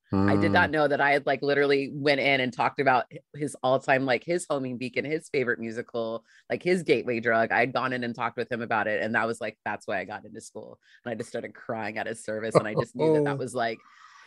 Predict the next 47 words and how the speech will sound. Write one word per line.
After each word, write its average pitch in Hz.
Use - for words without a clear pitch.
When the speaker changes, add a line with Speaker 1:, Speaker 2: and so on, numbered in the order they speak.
Speaker 1:
you 175
know, 165
Speaker 2:
Oh. 156
Speaker 1:
theater 220
has 233
a 226
way, 220
and 208
you, 208
like, 208
the 208
stuff 214
you 202
love, 208
like 196
you 185
said, 208
it 175
has 170
that 160
way 160
that -
connects 147
us. 120
Um, 120
and 98
that's 85
Speaker 2:
Mm-hmm. 92
Speaker 1:
what's 92
so 147
exciting 123
about 120
being 143
a 131
part 156
of 131
making 151
content 120
that -
people 120
get 107
excited 110
about 113
and 120
they 113
connect 123
and, 110